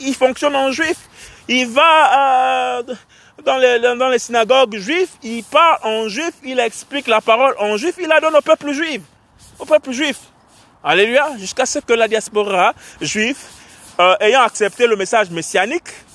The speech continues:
celui qui devait venir selon les Écritures, une fois de plus,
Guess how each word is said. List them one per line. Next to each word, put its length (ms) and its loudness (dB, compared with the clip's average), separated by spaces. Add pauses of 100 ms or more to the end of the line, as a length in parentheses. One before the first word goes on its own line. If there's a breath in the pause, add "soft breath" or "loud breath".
(160)
celui 440 -2
qui 160 -10
devait 200 -2
venir 240 -6
selon 220 -2
les 160 -2
Écritures, 400 -4 (240)
une 80 -14
fois 140 -2
de 60 -4
plus, 420 -10